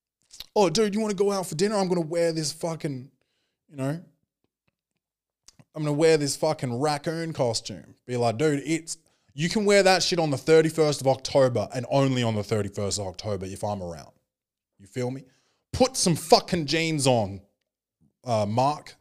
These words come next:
you know? Tell Mark to put some fucking jeans on, bro.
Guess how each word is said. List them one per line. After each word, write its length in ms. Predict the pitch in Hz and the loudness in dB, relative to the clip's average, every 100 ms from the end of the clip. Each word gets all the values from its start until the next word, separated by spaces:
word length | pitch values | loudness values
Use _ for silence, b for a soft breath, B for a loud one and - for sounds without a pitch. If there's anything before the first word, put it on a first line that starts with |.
| - | -12
you 100 | 127 | -6
know? 220 | 139 165 - _ _ _ _ _ _ _ _ _ _ _ _ _ _ _ _ _ | -6 -6 -14 _ _ _ _ _ _ _ _ _ _ _ _ _ _ _ _ _
Tell 140 | - 156 | -6 -2
Mark 240 | 151 143 | 0 0
to 40 | 120 | -2
put 180 | 139 - | -8 -6
some 140 | 110 | -6
fucking 380 | - 123 - 104 | -4 -6 -6 -10
jeans 340 | 107 101 92 | -8 -8 -8
on, 180 | 90 82 | -10 -10
bro. 280 | 85 90 | -10 -10